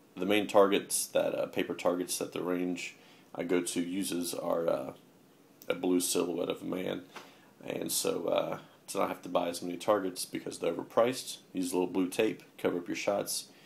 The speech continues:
your targets last a lot longer. Um, seems a little chintzy, I know, but, uh, what can you do?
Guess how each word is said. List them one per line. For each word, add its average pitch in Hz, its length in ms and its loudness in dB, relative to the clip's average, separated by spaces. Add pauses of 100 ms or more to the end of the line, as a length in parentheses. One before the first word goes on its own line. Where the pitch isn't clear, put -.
(220)
your - 100 -10
targets - 360 0
last - 240 -2
a - 40 4
lot - 180 2
longer. - 360 -4 (680)
Um, 82 360 0 (880)
seems 90 320 -2
a - 40 -10
little 87 180 -2
chintzy, 92 480 -4
I 92 60 -2
know, 95 340 0 (480)
but, 90 160 4
uh, 87 260 6 (1700)
what 95 200 -2
can - 100 -12
you - 60 -6
do? - 180 -14